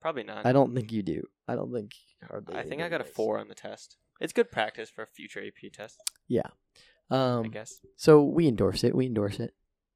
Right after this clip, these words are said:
Speaker 2: Um, and now I know, like, I would say I know
Speaker 1: It's actually a
Speaker 2: almost
Speaker 1: pretty
Speaker 2: every
Speaker 1: useful
Speaker 2: country.
Speaker 1: class, too. 'Cause
Speaker 2: Yeah.
Speaker 1: they talk about, not useful, but interesting at least.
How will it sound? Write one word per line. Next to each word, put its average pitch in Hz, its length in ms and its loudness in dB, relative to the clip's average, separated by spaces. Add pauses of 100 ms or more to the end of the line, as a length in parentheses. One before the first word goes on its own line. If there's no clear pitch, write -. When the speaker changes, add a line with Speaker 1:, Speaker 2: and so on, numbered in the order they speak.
(140)
Speaker 2:
Um, 110 400 -10 (840)
and 135 140 2
now 143 200 4
I 147 80 2
know, 139 280 2
like, 104 340 -6 (500)
I 127 120 0
would 143 100 0
say 113 200 0
I 107 100 -2
know 104 400 -2
Speaker 1:
It's - 100 -16
actually 196 220 -4
a 143 40 6
Speaker 2:
almost 127 300 6
Speaker 1:
pretty - 80 2
Speaker 2:
every 98 120 0
Speaker 1:
useful 92 200 -4
Speaker 2:
country. 107 200 -6
Speaker 1:
class, - 440 -10
too. - 200 -18 (720)
'Cause - 100 -10
Speaker 2:
Yeah. 120 80 2
Speaker 1:
they - 40 0
talk 135 200 -4
about, 147 340 -2 (280)
not 175 180 0
useful, 123 480 -4
but 113 320 -4
interesting 98 480 -12
at 64 140 -20
least. - 320 -20